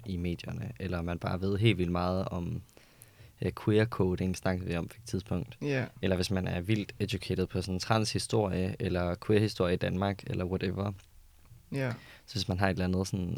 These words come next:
Speaker 1: aktivistisk, eller bare <laughs> et eller andet nørdeemne, man bare synes er mega fedt, som er sådan lidt
Speaker 2: Ja.
Speaker 1: relateret til podcasten.
Speaker 2: Præcis, og også bare, det kan også bare være ting, som ikke nødvendigvis handler om køn, men der er jo egentlig køn overalt. Altså
Speaker 1: Mm.
Speaker 2: sådan,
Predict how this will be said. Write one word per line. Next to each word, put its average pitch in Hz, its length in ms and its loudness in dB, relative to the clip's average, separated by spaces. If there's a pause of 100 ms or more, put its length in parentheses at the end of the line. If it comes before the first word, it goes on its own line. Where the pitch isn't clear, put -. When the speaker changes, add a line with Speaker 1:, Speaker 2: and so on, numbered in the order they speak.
(160)
Speaker 1:
aktivistisk, 117 840 0
eller 92 180 -2
bare 92 360 2 (480)
<laughs> - 460 -8
et - 60 2
eller 98 160 6
andet 95 280 2 (160)
nørdeemne, 98 640 4
man 92 160 -2
bare 101 160 -2
synes 107 200 0
er 101 60 2
mega 92 260 2
fedt, - 340 -4
som 92 240 -4
er 92 60 -2
sådan 92 360 0
lidt 95 260 -2
Speaker 2:
Ja. 143 320 4
Speaker 1:
relateret 101 440 0
til 92 200 -2 (120)
podcasten. 95 580 -2 (600)
Speaker 2:
Præcis, 170 440 2
og 135 120 6
også 151 200 2
bare, 160 320 8 (200)
det 139 100 0
kan 147 80 2
også 160 120 2
bare 160 80 2
være 143 100 2
ting, 147 240 0
som 143 140 0
ikke - 160 0
nødvendigvis 135 640 0
handler 147 320 2
om 131 220 4
køn, 139 240 4
men 127 140 2
der 120 60 2
er 120 40 4
jo 117 80 4
egentlig 127 260 2
køn 139 220 2
overalt. 123 460 2
Altså 120 180 4
Speaker 1:
Mm. 110 60 6
Speaker 2:
sådan, 95 300 4